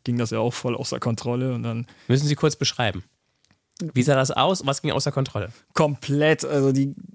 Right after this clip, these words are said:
Speaker 1: also irgendwann war, war das nicht mehr so einheitlich, sondern auf der einen Stelle waren die Haare dann so lang und auf der anderen dann nur so ganz kurz. Also es war einfach kraus wie ein Dschungel.
Speaker 2: Und wie haben Sie den hingekriegt, den Dschungel?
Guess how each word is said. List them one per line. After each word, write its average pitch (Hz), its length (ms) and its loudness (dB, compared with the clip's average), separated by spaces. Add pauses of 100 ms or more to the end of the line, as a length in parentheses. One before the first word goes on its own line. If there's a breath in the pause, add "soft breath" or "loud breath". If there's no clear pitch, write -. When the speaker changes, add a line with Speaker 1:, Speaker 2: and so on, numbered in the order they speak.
(260)
Speaker 1:
also 135 300 2
irgendwann 160 380 4
war, 151 300 4
war 147 120 4
das 151 160 0
nicht 147 120 4
mehr 156 80 6
so 143 160 4
einheitlich, 139 840 2
sondern 131 220 0
auf 127 120 -2
der 120 200 0
einen 143 200 2
Stelle 143 420 -2
waren 139 140 -2
die 139 180 0
Haare 139 240 0
dann 135 180 0
so 143 200 -2
lang 175 380 -4
und 160 180 -6
auf - 120 -14
der - 180 -4
anderen 160 260 -2
dann 151 220 0
nur 147 160 0
so 139 200 -8 (260)
ganz - 260 -8
kurz. 190 420 -2
Also 147 320 -2 (520 soft breath)
es 143 140 -8
war 113 100 2
einfach 117 180 2
kraus 120 300 2
wie 127 60 4
ein 123 60 6
Dschungel. 123 400 4 (400)
Speaker 2:
Und 113 140 2
wie 117 100 2
haben 113 80 2
Sie 110 80 -4
den 104 120 -4
hingekriegt, 113 440 -4
den 147 100 0
Dschungel? 160 280 -2